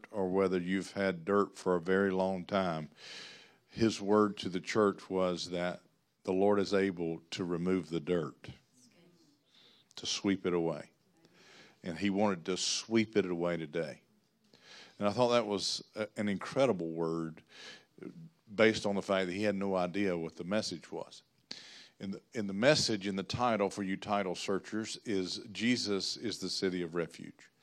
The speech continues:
Jesus is the city of refuge. In Deut-, Deuteronomy nineteen, God establishes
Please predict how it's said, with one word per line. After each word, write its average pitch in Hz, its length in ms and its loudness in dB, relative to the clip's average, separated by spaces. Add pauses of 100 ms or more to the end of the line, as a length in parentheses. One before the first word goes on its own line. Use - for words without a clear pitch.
(800)
Jesus 117 480 6
is 101 140 2
the 95 80 -2
city 95 300 4
of 87 120 0
refuge. 90 440 2
In 101 100 -2
Deut-, 143 320 2
Deuteronomy 123 520 8
nineteen, 101 680 2 (480)
God 123 300 8
establishes 107 1200 4